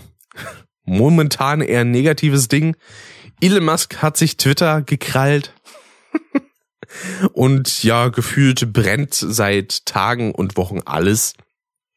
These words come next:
Ja, äh, fast jeden Tag, äh, haut er irgendeine Scheiße raus. Ich sehe immer irgendwelche Screenshots von Tweets, wo er, also der, der Typ versucht ein bisschen zu sehr so einen auf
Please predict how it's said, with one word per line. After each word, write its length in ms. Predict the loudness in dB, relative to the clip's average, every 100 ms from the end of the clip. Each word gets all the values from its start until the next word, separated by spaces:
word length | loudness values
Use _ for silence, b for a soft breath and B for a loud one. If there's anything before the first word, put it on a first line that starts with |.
| _ _ _ _ -4
Ja, 340 | -2 -2 -4 B B B B B B -4
äh, 260 | 0 0
fast 640 | 0 -2 -2 0 -2 -8 -6
jeden 300 | -2 0 0
Tag, 640 | -2 -2 -2 -4 -8 -18 -18 _
äh, 460 | -2 2 2 2 -2 -6 -8
haut 280 | -2 0 0
er 80 |
irgendeine 320 | 2 0 0 -2
Scheiße 440 | -2 -2 0 0
raus. 240 | 0 0
Ich 100 | -2
sehe 160 | 0 0
immer 140 | 2
irgendwelche 420 | 2 2 2 0 0
Screenshots 680 | -2 0 0 0 -2 -2
von 180 | -2 -4
Tweets, 480 | -2 0 0 0 -4 B B B B B B B
wo 140 | 0 2
er, 520 | 4 2 0 0 -2 -4
also 340 | -2 0 0 -2 -8 -12
der, 300 | -4 -2 -2
der 260 | -2 -2
Typ 200 | 0 0
versucht 420 | 2 2 2 -2
ein 80 | -2
bisschen 280 | 0 0 0
zu 220 | 0 0
sehr 400 | 2 4 4 2
so 180 | 0 -2
einen 280 | -2 -2 -2
auf 160 | -4